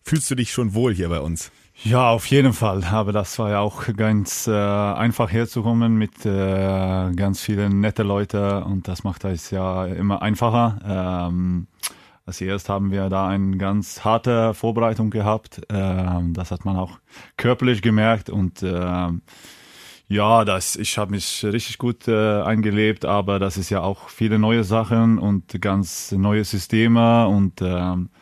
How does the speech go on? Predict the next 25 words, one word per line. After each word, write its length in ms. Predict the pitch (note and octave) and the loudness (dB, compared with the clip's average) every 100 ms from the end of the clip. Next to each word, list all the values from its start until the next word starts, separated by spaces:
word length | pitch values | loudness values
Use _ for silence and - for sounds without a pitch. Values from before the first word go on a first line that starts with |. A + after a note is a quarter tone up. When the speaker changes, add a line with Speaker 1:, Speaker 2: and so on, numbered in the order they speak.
| _ _ _ _ - | _ _ _ _ -20
Speaker 2:
äh, 400 | - E2 E2 E2+ | -14 -10 -10 -8
dafür 300 | E2+ F2 F2+ | -8 -8 -6
braucht 260 | F2+ F2+ | -6 -4
man 120 | G2 F#2+ | -2 0
ja 100 | F2+ | 0
auch 280 | F#2 - - | -4 -8 -8
ein 120 | G2 | -6
bisschen 280 | F2+ G2 E2+ | -2 -2 -2
Zeit. 420 | - G2 F#2 - | -2 -2 -2 -4
Aber 460 | F#2 F#2 F2+ F2+ F2 | -4 -4 -2 -2 -2
ansonsten 420 | F#2+ - G2 - | -4 -2 -4 -2
finde 220 | G#2 G2 | -2 -2
ich, 180 | F#2+ - | -2 -4
wir 200 | F#2 F#2 | -4 -4
sind, 340 | - F#2+ F#2 | -2 0 2
äh, 320 | F#2+ F#2+ G2 | 0 0 0
in 160 | F#2 G2+ | 0 0
die 80 | G2 | 2
neue 240 | G2+ G#2+ | 2 0
Saison 560 | G2 G2+ G#2+ G#2+ G2+ F#2+ | -2 -2 0 2 2 2
ganz 240 | G2+ G2 | 0 0
gut 200 | - A2 | -2 -4
gekommen. 480 | - G#2 A2 A2 A2 | -4 -2 2 2 2
Und, 300 | G2 F#2 - | 2 0 -2
äh, 280 | F#2 F2 | -4 -4